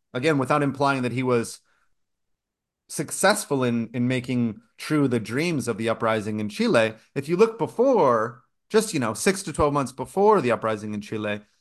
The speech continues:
it's quite a tiny group of self-identified autonomists, uh, in, in Chile's political system that end up winning. So if, even if, even if it remains incredibly difficult to create a,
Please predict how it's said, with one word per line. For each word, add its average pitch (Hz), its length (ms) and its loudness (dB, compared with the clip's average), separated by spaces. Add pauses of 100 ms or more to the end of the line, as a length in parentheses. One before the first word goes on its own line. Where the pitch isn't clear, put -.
it's - 160 -2
quite 196 280 0
a 127 80 2
tiny 143 420 -2
group 127 340 0
of 104 320 -2 (160)
self-identified 110 840 0
autonomists, 104 800 -2
uh, 98 320 -4
in, 104 260 -8
in 107 280 -8 (260)
Chile's 110 320 -6
political 104 340 -10
system 104 320 -10
that 104 120 -4
end 107 120 -4
up 107 140 -8
winning. 117 320 -2 (240)
So 185 400 2 (1120)
if, 240 320 2 (120)
even 254 280 4
if, - 240 -4 (100)
even 247 260 4
if 262 140 2
it 202 80 0
remains 175 520 2
incredibly 139 580 -2
difficult 123 840 -6
to 110 680 -4 (280)
create 135 720 0
a, 127 80 -8